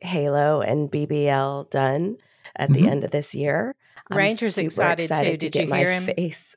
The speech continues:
Speaker 1: <laughs> I heard him.
Speaker 3: Ranger
Speaker 1: But I,
Speaker 3: appears in
Speaker 1: I
Speaker 3: every
Speaker 1: just,
Speaker 3: episode,
Speaker 1: you
Speaker 3: Doctor
Speaker 1: know.
Speaker 3: Gross. Sorry about that.
Speaker 1: <laughs>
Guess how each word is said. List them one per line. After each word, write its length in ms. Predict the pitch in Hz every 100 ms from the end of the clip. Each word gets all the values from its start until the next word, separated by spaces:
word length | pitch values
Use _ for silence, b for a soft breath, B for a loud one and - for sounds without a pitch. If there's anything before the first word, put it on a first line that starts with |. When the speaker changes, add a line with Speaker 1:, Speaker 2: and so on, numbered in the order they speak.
| _
Speaker 1:
<laughs> 60 |
I 1040 | 330 - - 381 - - 403 - - 403 -
heard 260 | - 277 -
him. 160 | 277 269 B B 359 403 403
Speaker 3:
Ranger 360 | 214 233 233
Speaker 1:
But 100 | -
I, 40 | -
Speaker 3:
appears 220 | - -
in 100 | 202
Speaker 1:
I 60 | 180
Speaker 3:
every 180 | 175
Speaker 1:
just, 80 | 180
Speaker 3:
episode, 380 | 165 165 151 151
Speaker 1:
you 60 | 156
Speaker 3:
Doctor 140 | 135
Speaker 1:
know. 140 | 127 240
Speaker 3:
Gross. 300 | 151 143 147
Sorry 320 | - 170 147
about 260 | 139 117
that. 640 | 131 285 143 311 147 277
Speaker 1:
<laughs> 60 | 320